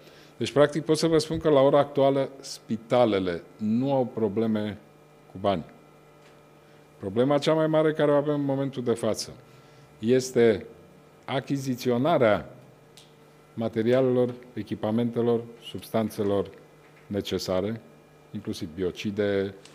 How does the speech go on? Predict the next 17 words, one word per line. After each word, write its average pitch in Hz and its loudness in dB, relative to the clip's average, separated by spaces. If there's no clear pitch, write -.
substanțe 98 -8
dezinfectante, 101 -4
astfel 104 -2
încât 95 -8
să 101 -10
se 92 -10
poată 98 -2
permanent 101 -4
asigura, 98 -2
uh, 90 0
dezinfecția. 95 -2
Pe 135 -2
de 117 0
altă 117 0
parte, 107 -4
măști, 113 -6
combinezoane, 107 -4